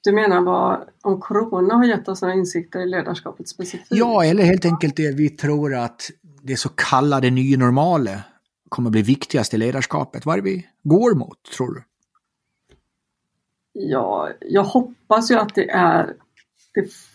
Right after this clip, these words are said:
Speaker 1: fullkomliga slutet på något slags control command, eh, ledarskap. För att det är svårt då, ehm,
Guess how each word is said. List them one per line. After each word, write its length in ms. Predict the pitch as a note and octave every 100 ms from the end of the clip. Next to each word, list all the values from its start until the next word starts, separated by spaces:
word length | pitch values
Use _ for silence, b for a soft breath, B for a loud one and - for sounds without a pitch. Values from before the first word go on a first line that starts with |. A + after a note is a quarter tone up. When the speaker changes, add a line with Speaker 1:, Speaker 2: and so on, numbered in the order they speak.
| _ -
Speaker 1:
fullkomliga 680 | G#3 E3+ F3 A#3+ A3 G3+
slutet 540 | G3 F#3+ D#3+ - F3 -
på 80 |
något 180 | E3+ E3+
slags 300 | - F3+ -
control 600 | - F3+ F3+ F3+ F3 F3+
command, 540 | F#3+ F3+ E3+ E3 - -
eh, 280 | - - -
ledarskap. 800 | F3 - E3+ - F3+ F3+ -
För 140 | - F#3
att 80 | F#3
det 120 | G3
är 40 |
svårt 400 | A#3 A#3 F3+ -
då, 320 | F3+ E3+ F3 B B B B B B - -
ehm, 460 | F#3+ - - -